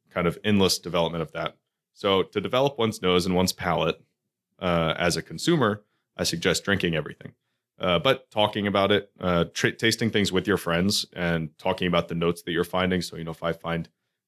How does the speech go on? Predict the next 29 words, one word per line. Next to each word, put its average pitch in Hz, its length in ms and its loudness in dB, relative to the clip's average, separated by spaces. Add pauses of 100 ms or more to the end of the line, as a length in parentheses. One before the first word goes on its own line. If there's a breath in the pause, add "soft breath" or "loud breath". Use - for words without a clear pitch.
red 92 200 2
apple 92 260 2
notes 90 280 2
in 87 100 0
something 85 440 -2
and 82 80 -2
I 80 60 -2
tell 87 220 -2
that 85 180 0
to - 160 -14
Eli, 87 280 0
he 87 140 -6
can 82 160 -8
go 80 140 -8
looking 85 380 -4
for 80 280 -4
it 78 160 -4 (800)
and 117 160 0
try 95 200 2
and 90 100 4
identify 85 480 0
what 85 160 2
I'm 85 160 2
identifying. 82 540 2
So - 120 -8
you 82 60 -4
start - 260 -4
kind 80 180 -6
of 78 120 -8